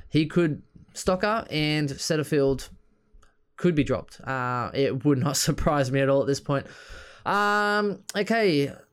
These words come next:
over to Fremantle. Griffin Logue comes in. I actually hope Griffin Logue gets a good run at it. Um, I really rated him preseason, and he's still fairly cheap, one sixty, one seventy K maybe. Uh, I hope he starts off with a bang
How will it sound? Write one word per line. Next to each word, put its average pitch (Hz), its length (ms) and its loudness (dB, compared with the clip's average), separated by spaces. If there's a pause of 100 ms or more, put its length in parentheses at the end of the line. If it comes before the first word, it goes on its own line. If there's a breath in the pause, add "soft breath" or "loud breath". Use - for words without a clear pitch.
(160)
over 185 260 2
to 190 400 4
Fremantle. 196 720 0
Griffin 180 320 2
Logue 208 240 2
comes 190 220 0
in. 135 100 4
I 131 100 0
actually 294 240 0
hope 175 200 2
Griffin 151 360 0
Logue 135 240 2
gets 131 220 0
a 143 60 -2
good 131 200 2
run 131 160 2
at 127 120 0
it. - 200 -4
Um, 123 460 -4
I 131 60 -4
really 180 260 2
rated 139 300 0
him 127 160 0
preseason, 123 640 -2
and 131 160 -2
he's 127 80 -2
still 240 180 -2
fairly 190 240 0
cheap, 120 320 -4
one 147 160 -2
sixty, 151 440 -2
one 147 180 -2
seventy 143 280 -2
K 135 220 -2
maybe. 135 320 0 (400 loud breath)
Uh, 139 320 -2
I 156 220 0
hope 156 180 2
he 143 160 4
starts 139 300 -2
off 127 80 -2
with 131 120 2
a 123 80 0
bang 139 600 -2